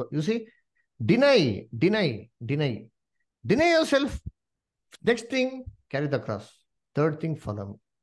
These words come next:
You see, so this thing, who does, uh, these are the real Christians, Stephen. Therefore, in the chart, if you see,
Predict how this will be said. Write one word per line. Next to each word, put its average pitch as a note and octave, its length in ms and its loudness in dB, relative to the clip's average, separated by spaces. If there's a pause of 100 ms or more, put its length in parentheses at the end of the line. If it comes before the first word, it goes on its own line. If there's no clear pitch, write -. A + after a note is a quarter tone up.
(400)
You B2 100 0
see, C3 260 -4 (360)
so - 160 -10
this C#3+ 360 2
thing, B2+ 560 2 (460)
who A#2+ 120 2
does, C3+ 420 2
uh, G#2 200 -2 (260)
these A#2+ 500 -4
are A2 80 -2
the G#2 200 -6 (260)
real A2+ 340 -2
Christians, G#2 400 -12
Stephen. G#2 280 -8
Therefore, D3+ 360 0
in C#3 100 -2
the B2 80 -4
chart, D3 300 -2
if A#2+ 140 -8
you B2+ 60 -10
see, C#3 460 -2